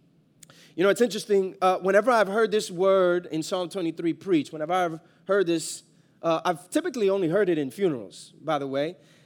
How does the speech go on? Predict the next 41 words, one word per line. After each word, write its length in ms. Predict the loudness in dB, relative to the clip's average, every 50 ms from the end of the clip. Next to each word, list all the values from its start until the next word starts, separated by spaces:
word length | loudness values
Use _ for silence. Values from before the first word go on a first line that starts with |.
| _ _ _
But 120 | -4 0
whenever 340 | 0 2 4 4 4 6 6
I've 160 | 4 4 2
heard 220 | 0 2 2 2 2
it 160 | 0 -2 -6
preached 440 | -6 -4 -2 -2 -2 -2 -4 -6 -6
or 100 | -8 -6
taught, 360 | -6 -4 -2 0 0 2 2
or 160 | 0 -2 -2
whenever 300 | -2 -2 -2 0 2 4
I've 160 | 4 2 4
read 120 | 2 0 0
it 120 | 0 -2
myself, 560 | -4 -4 -4 -4 -2 2 4 4 2 2 0 -10 -20 -20 -20 _ _ _ _ _ _ 2
I, 120 | 2 4 6
I 120 | 8 8
read 500 | 8 8 6 6 6 6 6 4 0 0
this 240 | 2 2 2 2 0
part 460 | -8 -8 -4 0 2 2 2 0 0
where 140 | 0 -2 0
he 120 | 0 0 0
lets 300 | 2 2 0 0 -2 -4
me 100 | -2 0
lay 220 | 2 2 0 2
down 260 | 4 4 4 4 4
in 140 | 2 0 0
green 240 | 2 2 2 0 0
pastures, 680 | 0 2 4 4 4 2 2 2 4 4 4 4 2 -2 -10 -20 -20 -20 _ _ 2
and 80 | 4 4
it's 140 | 4 2 0 2
often 580 | 2 2 2 0 -2 0 2 2 2 2 2
led 220 | 2 2 2 4 2
me 160 | -2 0 2
to 260 | 4 4 4 2 0 -4
think 340 | -6 -2 -2 -2 0 -2 -4
about 320 | -2 -2 -2 -2 -4 -4 -6
abundant, 640 | -8 -8 -4 0 2 2 2 2 2 0 0 0 -2
vibrant 760 | -6 -4 -2 0 2 2 0 0 -2 -2 -2 0 -2 -2 -4 -12 _ _ _ _ _ _ _ _ _ _ _ _ _ _ -8
greenery 540 | -2 0 2 2 2 2 0 -2 -4 -6 -8
or 80 | -8 -10
pastures. 840 | -10 -4 -4 -2 -2 -2 -6 -10 -16 -20 -20 -20 -20 -20 -20 -20